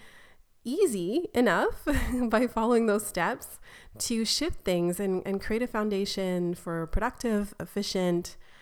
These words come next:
and sustainable collaborations, right? So when you're pri-, prioritizing effective communication, addressing issues proactively, fostering a positive work environment, you know, you can really unlock the full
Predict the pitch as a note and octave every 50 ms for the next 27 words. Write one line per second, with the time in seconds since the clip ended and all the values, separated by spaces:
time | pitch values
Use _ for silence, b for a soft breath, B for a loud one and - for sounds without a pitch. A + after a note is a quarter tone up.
0 | b b b - - F3 F3 F3 F3 E3+ E3+ E3 E3 D#3+ - F3 - - F#3 E3+
1 | E3+ E3 D#3 D3+ C#3+ - - - - - - - - - - - - C2 - -
2 | - - - - - - - - - b b b b b b b - G3 G3+ G3
3 | G3+ - F3+ E3+ E3 D#3+ D3 E3 E3+ E3+ F3 F3 - - F3+ F#3 G3 - - -
4 | - - - F#3+ F3+ F#3+ G3+ G#3 G#3+ - G#3 F#3+ F#3+ F#3 F3+ F#3 F3 F3 E3+ E3+
5 | E3+ - - - - - - - - E3 D3+ D3 D3+ - - A3 A3+ G#3+ - -
6 | A3 G#3 G3+ G3 G3 G3 F#3+ F#3+ F#3+ B B B B B B B B - - F3
7 | F3+ F3 E3 - - F3+ E3 D#3 - - F3 - - - E3+ D#3+ D3+ - - C#3+
8 | D3+ F#3+ A#3 - - - B3+ A3 A3 A3+ A3 A3 A3 G#3+ G#3+ G#3+ G#3 G#3 G#3+ B
9 | B B B B B B - - - - - G3 F#3+ - - G3+ G3 F#3+ F#3 F#3
10 | E3+ E3+ - - F#3 E3 E3+ - F#3 F3 D#3+ F3+ G#3+ A#3 - B3 A#3 G#3+ A3 G#3+
11 | G#3+ G#3 G#3+ G#3+ G#3 G#3 G#3 G3+ G3+ G3+ G#3 G3+ - - B B B B B B
12 | B - A#3 A3+ A3 G#3+ A#3 A#3 A3 - - A#3 A3+ G#3+ A3+ A#3 B3+ C#4+ - -
13 | G#3 G#3 G3+ F#3 E3+ - - - - F3 - - - - - F#3+ F#3 F#3 F#3 F3+
14 | F3+ F#3 -